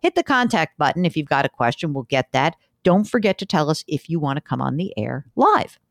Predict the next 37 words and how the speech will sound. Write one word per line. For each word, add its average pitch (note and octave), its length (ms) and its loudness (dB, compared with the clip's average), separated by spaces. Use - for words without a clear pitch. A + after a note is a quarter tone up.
All E4+ 80 2
right, E4+ 140 2
so D#4+ 100 2
let's D#4+ 200 0
answer C#4 340 0
some C4 200 0
questions C4 560 2
today. D3+ 480 4
This C#4+ 160 2
is D4 140 -2
from G3 260 2
Donald, F3 560 2
who F#3 260 6
is D#3 220 2
seventy-four B3+ 640 2
years F#3 280 4
old. C#3 320 2
He C4+ 120 0
says, A#3+ 320 2
"When A#3 340 2
I A4+ 160 4
retire, D#3 480 2
can F3 200 2
I G#3+ 120 2
roll F3+ 500 4
my C#3 280 2
four A#3+ 300 2
oh D4+ 60 6
one G3 240 2
k D#3 240 4
that D3 140 2
I C3+ 60 4
have C#3+ 180 2
with C#3 120 0
my B2+ 120 2
current F3 380 0
employer C#3 460 0